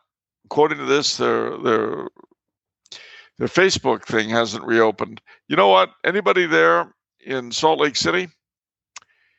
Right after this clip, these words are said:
If you know what the story is with,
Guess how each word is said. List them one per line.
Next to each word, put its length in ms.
If 160
you 120
know 160
what 160
the 80
story 480
is 560
with, 640